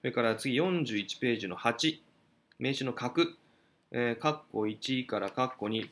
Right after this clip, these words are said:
ページめくって、括弧三、括弧四。これ読みましょう。次のページの四十三ページの九。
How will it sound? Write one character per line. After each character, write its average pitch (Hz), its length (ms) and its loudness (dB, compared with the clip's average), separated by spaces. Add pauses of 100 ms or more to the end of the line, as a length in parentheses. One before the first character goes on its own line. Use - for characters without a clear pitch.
(140)
ペ 120 100 0
ー 117 40 0
ジ 117 80 -6
め 113 120 0
く 117 120 -4
っ - 40 0
て、 - 140 -6
括 127 200 -4
弧 110 160 -6
三、 107 200 -4
括 117 120 -4
弧 107 160 -2
四。 110 160 0
こ 120 80 -6
れ 113 160 0
読 104 160 -4
み 104 120 -4
ま 95 120 -4
し - 80 -2
ょ 98 220 -2
う。 - 840 -20
次 180 180 0
の 185 120 0
ペ 123 240 2
ー - 20 -2
ジ 110 100 -4
の 110 100 0
四 170 260 2
十 117 160 0
三 131 320 -2
ペ 139 200 2
ー 117 40 0
ジ - 100 -8
の 71 120 -10
九。 - 340 2